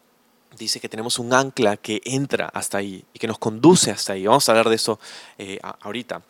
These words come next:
Ahora, cuando hablamos acerca de un ancla, ¿no? Eh, a través de la historia,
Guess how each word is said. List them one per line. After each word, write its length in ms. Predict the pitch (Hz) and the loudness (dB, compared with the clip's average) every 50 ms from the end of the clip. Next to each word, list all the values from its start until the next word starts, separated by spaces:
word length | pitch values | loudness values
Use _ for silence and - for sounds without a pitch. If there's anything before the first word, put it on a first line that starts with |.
| - - - - - - - - _ _ _ _ - - - | -18 -18 -16 -16 -16 -18 -20 -20 _ _ _ _ -18 -14 -4
Ahora, 240 | - 135 147 151 139 | 4 6 6 8 8
cuando 140 | 139 139 139 | 8 10 10
hablamos 220 | 156 175 185 - | 10 10 8 6
acerca 280 | 143 - 156 147 - 160 | 2 2 0 8 10 10
de 80 | 143 | 10
un 100 | 135 120 | 12 10
ancla, 380 | 117 135 165 151 - 104 85 78 | 8 6 6 4 0 -2 -2 0
¿no? 200 | 90 104 196 - _ _ _ _ _ _ _ - | 0 -2 -2 -2 _ _ _ _ _ _ _ -12
Eh, 200 | 113 107 104 104 - | -10 -8 -8 -6 -6
a 80 | - | -2
través 260 | - 127 120 131 143 | 2 4 4 4 4
de 80 | 156 170 | 0 0
la 80 | 156 127 | 0 0
historia, 680 | - - - - - 151 151 143 131 113 101 104 107 | 0 0 -2 8 10 10 10 10 8 6 4 4 0